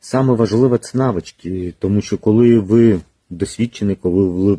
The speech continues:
коли ви професіональний, ви не тільки знаєте, ви і дієте відповідно. Тобто ви з-, будете звертати увагу на ті речі, на котрі звичайна людина навіть не подивиться.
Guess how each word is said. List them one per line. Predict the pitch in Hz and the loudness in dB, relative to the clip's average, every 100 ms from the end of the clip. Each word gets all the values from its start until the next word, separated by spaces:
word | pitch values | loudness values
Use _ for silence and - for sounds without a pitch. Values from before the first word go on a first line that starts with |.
| - | -4
коли | 90 101 | -2 0
ви | 98 101 | 0 -2
професіональний, | - - 87 - 92 92 110 107 101 95 _ - | -4 -6 -8 -6 -4 -2 -2 0 -2 -6 _ -6
ви | 98 | 0
не | 104 | 0
тільки | - 127 - 127 | 0 -8 -4 -4
знаєте, | 107 110 110 85 78 - - - _ _ _ _ _ | 0 0 0 0 -6 -12 -20 -20 _ _ _ _ _
ви | - 85 107 - - | -12 0 2 2 -2
і | 110 | -4
дієте | 87 120 107 85 - - - | -2 -4 -2 -4 -8 -12 -12
відповідно. | 90 85 - 92 85 80 - - - | -14 -12 -6 -6 -6 -14 -20 -20 -10
Тобто | - - - 104 98 | -10 -8 0 4 4
ви | 95 123 | 4 2
з-, | 113 117 - | 2 -4 -4
будете | 101 85 117 113 101 | -6 -2 -2 -2 -8
звертати | 95 - - 117 - | -6 -4 -2 -4 -2
увагу | 101 92 110 104 | -2 0 -2 0
на | 101 | -4
ті | - 98 | -4 0
речі, | 110 131 101 | 0 0 -4
на | 95 | -4
котрі | 107 92 | -4 -4
звичайна | 90 92 - 107 110 | -6 -8 -6 -4 -4
людина | 104 101 101 98 | -4 -2 -2 0
навіть | 95 92 92 | -2 -2 -4
не | 98 | -6
подивиться. | - 85 87 80 - - | -6 -6 -8 -8 -14 -18